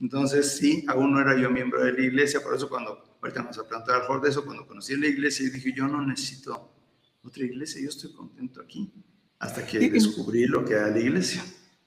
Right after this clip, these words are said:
Speaker 2: Y me gustaría que nos platicaras un poco de tu conversión, cómo tú y tu familia conocen la iglesia, este,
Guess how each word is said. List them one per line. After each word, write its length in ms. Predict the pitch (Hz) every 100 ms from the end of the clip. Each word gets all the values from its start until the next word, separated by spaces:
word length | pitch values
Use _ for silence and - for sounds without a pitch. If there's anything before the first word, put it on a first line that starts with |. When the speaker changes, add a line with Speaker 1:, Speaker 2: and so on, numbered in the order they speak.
| _ _
Speaker 2:
Y 80 | -
me 100 | 196
gustaría 300 | 196 190 196
que 100 | 220
nos 120 | 233
platicaras 500 | - 180 - 190 196
un 100 | 208
poco 220 | 202 - 208
de 80 |
tu 140 | 196 160
conversión, 560 | 160 151 135 - 170
cómo 320 | 160 180 185 196
tú 120 | 202
y 80 | 185
tu 100 | 196
familia 600 | 185 160 180 202 208 -
conocen 460 | 165 170 175 208
la 80 | 190
iglesia, 540 | 160 180 196 254 277 - _ _ _ _ -
este, 1400 | 170 165 - - - 165 160 160 160 156 151 147 156